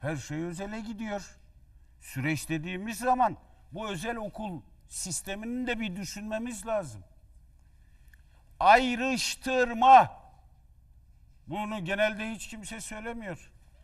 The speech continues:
Ayrıştırma olarak aklımızda bulunsun. Neyi ayrıştırıyorlar? Açın ekranları. Her gün ne diyor? Türk, Kürt, Türk, Kürt, Türk, Kürt.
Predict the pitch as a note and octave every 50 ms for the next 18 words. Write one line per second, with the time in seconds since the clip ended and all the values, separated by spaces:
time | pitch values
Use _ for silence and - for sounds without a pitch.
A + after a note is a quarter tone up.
0 | - - - - D3 F3+ G3+ G#3 G#3 - - - - A3 A3 A#3 B3 A#3+ A#3 A3+
1 | A3 G#3 G3 F#3 D#3+ F3+ E3+ E3+ - - F#3+ F#3 G3 G3 F3+ E3 F3+ G#3+ G#3 G3
2 | F#3 E3+ E3+ E3 C#3+ - - G3+ A3 A3+ G3+ - - - - - - - - -
3 | - - - - - - - - - - - G#2 A#2 D#3+ G3 A#3 B3+ C#4 C#4+ C#4
4 | C#4 B3+ A#3 A3 G#3+ G3 F3+ E3+ D3 - - - E3 D#3 C#3 C3+ C3+ C3 B2 A#2+
5 | A2+ A2 G#2+ G2+ F#2 - - - - - - - - - - - - - - -
6 | - - - - - - - - - - - E3+ G3 - - A3 G#3+ F#3+ F3 C#3+
7 | - D#3+ D3 C#3+ C#3+ C#3+ C#3 D3 E3 E3 - - - - - - C#3+ D#3 E3+ E3+
8 | E3 F3 F3 F3+ F3+ F3 E3 D#3 E3 D#3+ E3 D3+ - - - - - - - -
9 | - - - - - F3 F3 E3+ - - - - - - - C#3+ C3+ G2+ - -
10 | - - - - - - - D#3+ E3+ E3 D#3+ - - - - - - - C3+ B2
11 | F#2 - - - - - - - - D#3 E3 E3+ D3+ - - - - - - C3+
12 | A#2+